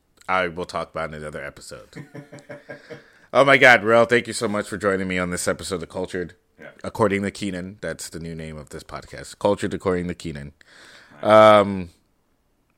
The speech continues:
Speaker 1: anything else? What do you wanna tell the people?
Speaker 2: Uh, thank you, man. Thank you for having me on The Cultured. I've been watching a, a bunch of these, and they're,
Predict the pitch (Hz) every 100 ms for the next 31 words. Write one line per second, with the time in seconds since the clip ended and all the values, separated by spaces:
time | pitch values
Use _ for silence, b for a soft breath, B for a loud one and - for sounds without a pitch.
0 | _ 113 139 131 123 135 160 - 131 131
1 | 131 156 143 156 151 92 80 98 113 123
2 | - 113 139 139 104 104 104 104 113 107
3 | 101 104 104 104 98 92 98 98 98 95
4 | 95 95 - 98 92 85 82 90 90 87
5 | 87 92 92 - 82 85 82